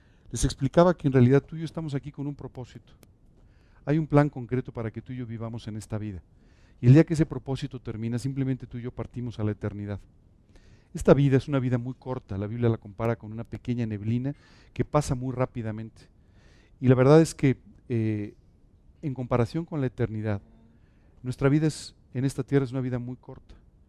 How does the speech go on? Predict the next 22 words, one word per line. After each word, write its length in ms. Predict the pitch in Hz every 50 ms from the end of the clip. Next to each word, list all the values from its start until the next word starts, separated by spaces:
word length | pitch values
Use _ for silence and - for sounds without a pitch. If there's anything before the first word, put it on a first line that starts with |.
| _ _ _ _ _ _ _ _ - _ -
Y 80 | 135 160
esa 140 | - -
vida 180 | 156 151 151 143
tiene 340 | - - 139 135 135 139 - _
un 120 | - 143 156
propósito 580 | - 139 135 - - 127 117 - - - - 110
concreto, 560 | - - 107 101 - 113 107 - _ _ - - _ _ _ _ _ - -
el 100 | 131 120
que 120 | - 123
tú 120 | 120 - 143
y 40 | 139
yo 100 | 139 -
tomemos 460 | - 127 120 123 120 127 123 - - - - _ _ _ _ _ _ -
una 240 | 139 139 147 143
decisión 580 | 131 127 117 - - 107 - - 127 117 104 87 _ _ _ _ _ _ _ - _ - - - - -
con 160 | - 117 104
respecto 440 | 110 101 - - 135 123 - - 123
a 40 |
nuestra 240 | 113 107 - - 113
relación 380 | 98 98 104 98 95 - 104 98
con 160 | - 101 95
Dios. 300 | 95 92 85 - - _